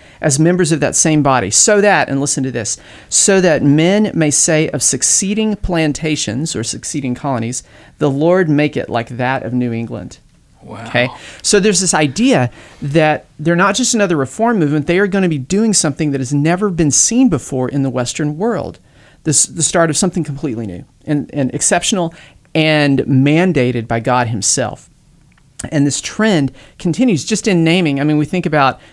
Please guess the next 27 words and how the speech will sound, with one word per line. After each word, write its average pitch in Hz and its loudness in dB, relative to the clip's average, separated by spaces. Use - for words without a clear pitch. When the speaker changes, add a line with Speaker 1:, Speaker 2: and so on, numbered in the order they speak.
Speaker 1:
New 117 -2
Bedford, 139 -2
New 131 0
Salem, 147 0
these 123 -4
sort 156 0
of 120 -4
names 135 0
in 123 0
New 131 2
England 160 0
itself, 127 -4
right? 127 0
This 185 2
isn't 220 0
just 143 0
England 151 2
two 170 -4
point 131 -4
oh 107 0
or 147 -4
Bedford 135 0
two 139 -4
point 123 -2
oh. 120 0
This 175 2
is 147 0